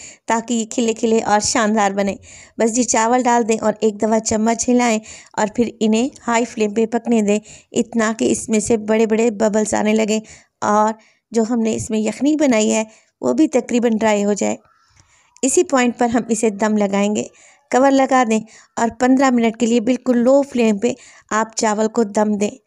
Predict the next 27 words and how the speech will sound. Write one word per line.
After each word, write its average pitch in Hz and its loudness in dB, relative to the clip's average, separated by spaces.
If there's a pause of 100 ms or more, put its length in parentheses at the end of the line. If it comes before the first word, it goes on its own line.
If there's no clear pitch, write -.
(380)
असल 240 0
में 226 2
चावल 226 0
दम 208 -2
में 220 2
ही 226 0
गलता 214 0
है 247 2 (380)
और 226 2 (320)
लंबा 226 0
बनता 214 -2
है 233 2
और - -2 (100)
खिला 247 0
खिला 208 -2
बनता 202 0
है, 226 0 (420)
तो - -2 (120)
आप 240 0
लोगों 233 0
ने 240 -2
पानी 226 -4
उसी 233 -4
हिसाब 220 -2
से 220 0
डालना 202 2
है। 214 0